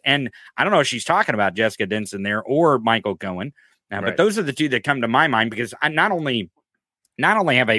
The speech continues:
Speaker 1: interviewed them on air, but I've talked to Michael and Jessica, um, off air.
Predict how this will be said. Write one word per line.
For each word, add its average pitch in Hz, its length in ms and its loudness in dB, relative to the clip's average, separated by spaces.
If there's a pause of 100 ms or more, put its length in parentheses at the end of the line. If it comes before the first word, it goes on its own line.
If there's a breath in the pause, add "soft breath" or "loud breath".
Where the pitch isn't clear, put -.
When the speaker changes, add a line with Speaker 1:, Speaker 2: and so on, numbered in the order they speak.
Speaker 1:
interviewed 120 420 0
them 107 280 -4 (320 loud breath)
on 113 180 2
air, 135 260 4
but 98 140 -2
I've 107 100 0
talked 143 260 -2
to 131 60 -4
Michael 123 460 0
and 135 340 -2
Jessica, 113 520 0 (320 soft breath)
um, 101 400 -2 (160)
off 165 320 4
air. 80 280 -12